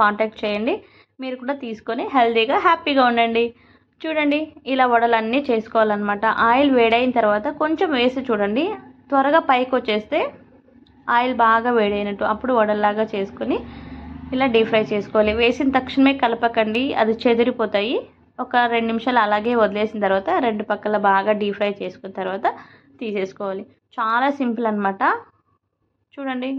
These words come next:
ఎంత బాగున్నాయో అసలు, వేస్తూ ఉంటేనే ఆ స్మెల్ కానీ టేస్ట్ భలే ఉంటుంది. ఇలా రెండు పక్కల డీప్ ఫ్రై చేసుకున్న తర్వాత తీసి ఒక టిష్యూ పేపర్ వేసుకొని దానిపైన వేసుకుని ఎక్స్ట్రా ఆయిల్ ఏమైనా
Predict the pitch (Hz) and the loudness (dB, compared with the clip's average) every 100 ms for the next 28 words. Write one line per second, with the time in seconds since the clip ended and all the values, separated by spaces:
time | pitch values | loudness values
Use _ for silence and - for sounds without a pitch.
0 | 240 226 240 277 220 202 214 240 226 196 | -6 -6 -6 -4 -2 -2 -2 -4 -4 -4
1 | 214 240 285 233 233 277 233 226 233 320 | -6 -8 -2 -2 -2 -6 -6 -6 -6 -6
2 | 392 _ _ _ 226 - - 240 240 247 | -8 _ _ _ -12 -12 -10 -6 -2 0
3 | 226 208 214 214 208 - - 254 262 254 | 2 0 -2 -6 -8 -12 -10 -6 -6 -4
4 | 208 196 196 196 202 196 - 233 240 - | -4 -2 -6 -6 -8 -10 -8 -2 -2 -2
5 | _ _ 226 226 220 220 220 233 226 214 | _ _ -16 -14 -12 -14 -12 -10 -8 -6
6 | 214 208 196 196 202 196 202 208 214 330 | -4 -6 -6 -10 -12 -12 -8 -6 -6 -8
7 | - - _ _ 269 240 240 226 226 226 | -8 -20 _ _ -20 -14 -12 -10 -10 -10
8 | 226 240 220 208 202 202 202 240 254 214 | -8 -6 -6 -8 -8 -8 -8 -10 -6 -4
9 | 208 208 208 208 202 214 208 208 _ - | -4 -8 -8 -8 -10 -10 -10 -12 _ -10
10 | 254 214 208 214 214 214 214 | -4 0 0 -2 -4 -2 -2